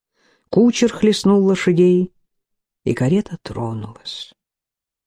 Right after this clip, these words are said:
Постояв на ступеньках, пока карета не скрылась из виду, лорд Корбери вошел в дом.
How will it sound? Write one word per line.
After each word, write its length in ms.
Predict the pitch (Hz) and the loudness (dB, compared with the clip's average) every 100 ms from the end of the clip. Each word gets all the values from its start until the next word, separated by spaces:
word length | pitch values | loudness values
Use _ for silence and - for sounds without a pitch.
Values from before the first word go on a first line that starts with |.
| _ _ _ | _ _ _
Постояв 520 | 202 - 214 214 202 | -4 0 0 2 0
на 100 | 190 | 0
ступеньках, 640 | 180 185 180 170 170 156 | 0 0 2 2 0 -4
пока 260 | - 156 156 | -4 -2 -2
карета 400 | - 156 156 147 | 0 0 0 0
не 140 | 147 | 0
скрылась 520 | 147 - 147 143 143 196 | 0 -2 0 0 -2 -2
из 160 | 202 | -2
виду, 380 | 190 180 175 180 _ _ _ _ _ _ - | -2 0 0 -2 _ _ _ _ _ _ -2
лорд 360 | 156 208 - | 0 0 -2
Корбери 460 | - 180 175 175 165 | 0 0 2 2 2
вошел 440 | 156 156 - 147 | 0 -2 -2 -2
в 160 | 143 - | -2 -6
дом. 400 | 135 113 107 107 | -8 -4 -4 -4